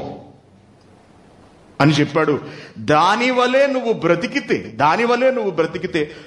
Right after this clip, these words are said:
నీకు కూడా కొత్త యవ్వనాన్ని నేను ప్రసాదిస్తాను అంటున్నాడు. దేవుని పిల్లారా, అంటే మంచి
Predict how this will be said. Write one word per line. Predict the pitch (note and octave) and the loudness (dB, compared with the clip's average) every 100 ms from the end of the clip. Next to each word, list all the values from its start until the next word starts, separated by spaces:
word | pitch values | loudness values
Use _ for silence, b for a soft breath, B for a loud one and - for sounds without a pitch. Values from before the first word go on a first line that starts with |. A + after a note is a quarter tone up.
| B | B
నీకు | A2+ B2 D#3+ F3+ | 2 4 4 0
కూడా | F3 D#3 D3+ | 2 2 2
కొత్త | D3+ - D3 C#3 D#3+ | -2 -2 -4 0 0
యవ్వనాన్ని | C#3 B2 B2+ D3 C3+ C#3+ | 2 0 0 -2 0 -2
నేను | C3+ B2+ A2 | -2 -2 -2
ప్రసాదిస్తాను | A2 A2 B2+ A#2+ G#3+ - F#2+ F#2+ F#2+ F2 F2+ - - | -4 -2 -4 -2 -6 -2 -2 0 -2 -2 -8 -10 -4
అంటున్నాడు. | D#2 - - - - - - - - - - - - - - | -4 -4 -8 -14 -20 -20 -20 -20 -20 -20 -20 -20 -20 -20 4
దేవుని | A#2+ B2+ | 6 6
పిల్లారా, | G2+ C2 B1 - - - D3 | 2 -2 -4 -6 -16 -6 -4
అంటే | F3+ F3 - - - _ _ b b b b b - | 0 -2 -4 -20 -20 _ _ b b b b b 4
మంచి | A#2+ D#3 G3+ B3 - C#4+ | 6 6 2 -2 -4 -2